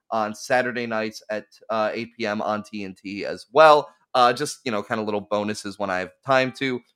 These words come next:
So you can always check out, check us out to see if you can follow along with us there. Um, on top of all of that, uh, our, our dearest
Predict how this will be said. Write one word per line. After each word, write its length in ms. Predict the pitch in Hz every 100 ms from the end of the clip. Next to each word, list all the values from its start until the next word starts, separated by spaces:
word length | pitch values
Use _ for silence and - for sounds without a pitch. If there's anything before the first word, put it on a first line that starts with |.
| _
So 80 | 110
you 80 | 104
can 100 | 113
always 360 | 104 101 101
check 280 | - 113 -
out, 300 | 107 107 -
check 160 | 120 104
us 120 | -
out 120 | 110
to 60 | 101
see 160 | 113
if 100 | 104
you 60 | 98
can 80 | 101
follow 180 | 104 104
along 220 | 98 98
with 120 | 92 -
us 180 | 80
there. 340 | - 185 185 180 _ _ -
Um, 240 | 165 165 165
on 160 | 170
top 300 | 170 214 226
of 160 | 180 - _ _ _
all 280 | 202 269 240
of 140 | 117 -
that, 300 | 71 82 - _ -
uh, 300 | 104 139 139 139
our, 300 | 143 143 143
our 300 | 147 143 131
dearest 540 | - 147 135 127 -